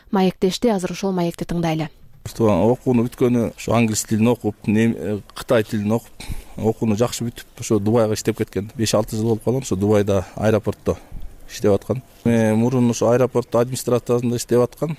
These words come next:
Speaker 2: Анан ушу жакында эле ошо, ошо стюардесса болуп кириптир деп.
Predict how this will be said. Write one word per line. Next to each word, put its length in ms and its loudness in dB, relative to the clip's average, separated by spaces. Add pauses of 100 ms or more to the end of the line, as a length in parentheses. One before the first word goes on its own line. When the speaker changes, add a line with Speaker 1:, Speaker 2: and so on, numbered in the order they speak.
(140)
Speaker 2:
Анан 520 0
ушу 440 0 (320)
жакында 380 2
эле 140 4
ошо, 340 2
ошо 240 2
стюардесса 580 0
болуп 180 -2 (600)
кириптир 580 0
деп. 160 -2